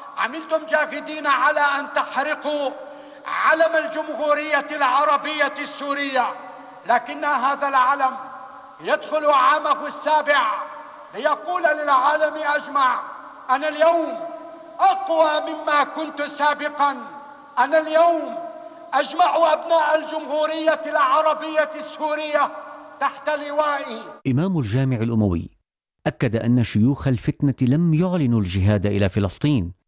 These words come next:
Speaker 2: لأنهم لا يجرؤون على معاداة الكيان الصهيوني الذي يدعمهم ويأوي جرحاهم.
Speaker 1: لم نرى هؤلاء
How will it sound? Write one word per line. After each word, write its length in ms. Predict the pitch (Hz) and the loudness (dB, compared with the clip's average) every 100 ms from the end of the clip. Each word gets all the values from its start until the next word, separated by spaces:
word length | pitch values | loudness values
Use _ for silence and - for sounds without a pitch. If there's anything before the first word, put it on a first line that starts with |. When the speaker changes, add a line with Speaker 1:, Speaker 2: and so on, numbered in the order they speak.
| _ - | _ -2
Speaker 2:
لأنهم 520 | 110 123 113 117 104 - _ 127 | 2 4 4 4 2 -4 _ 0
لا 140 | 147 | 2
يجرؤون 720 | 156 123 123 127 143 170 107 | 2 2 2 2 2 2 2
على 300 | 95 104 104 | 2 2 4
معاداة 540 | 104 101 110 101 117 117 | 4 2 2 2 0 2
الكيان 440 | 98 - 120 117 | 0 2 4 4
الصهيوني 680 | 104 - 107 113 117 110 92 _ _ _ - | 2 2 4 6 4 2 0 _ _ _ 0
الذي 320 | 117 107 110 | 2 2 2
يدعمهم 800 | 113 101 123 131 110 113 110 98 _ - | 2 2 2 2 4 4 4 0 _ 0
ويأوي 540 | 110 127 - 117 110 | 2 2 2 4 4
جرحاهم. 760 | 98 107 - 107 87 95 87 - _ _ _ - - 175 | 4 2 2 0 2 0 -2 -8 _ _ _ -20 -12 0
Speaker 1:
لم 180 | 277 | 2
نرى 380 | 330 294 285 254 254 | 2 0 2 2 2
هؤلاء 840 | 277 262 269 277 294 269 254 | 0 -2 -2 -2 -2 -6 -8